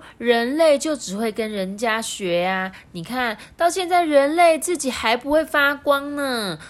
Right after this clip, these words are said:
他们还要靠电灯、日光灯，人类多笨啊。”蜘蛛听到这样子的话，觉得这只萤火虫还蛮可爱的。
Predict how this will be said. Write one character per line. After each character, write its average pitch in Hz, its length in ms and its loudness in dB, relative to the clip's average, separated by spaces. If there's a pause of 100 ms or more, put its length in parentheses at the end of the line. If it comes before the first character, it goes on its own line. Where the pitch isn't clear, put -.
(120)
他 269 140 -2
们 254 140 -2
还 226 100 -2
要 226 160 2
靠 240 240 -2
电 226 400 -4
灯、 240 260 0 (220)
日 311 220 -2
光 269 360 0
灯， 277 300 2 (300)
人 180 280 -2
类 254 220 -2
多 285 260 -2
笨 262 520 0
啊。” 110 220 -12 (720)
蜘 175 160 -12
蛛 175 180 -10
听 165 240 -14
到 160 160 -8
这 160 180 -10
样 151 140 -8
子 147 120 -14
的 131 120 -10
话， 131 320 -12 (240)
觉 180 220 -6
得 262 260 0
这 269 160 -8
只 254 200 -8
萤 226 320 -8
火 226 200 -2
虫 156 460 -4
还 151 180 -14
蛮 147 380 -12
可 135 220 -10
爱 120 260 -10
的。 101 160 -20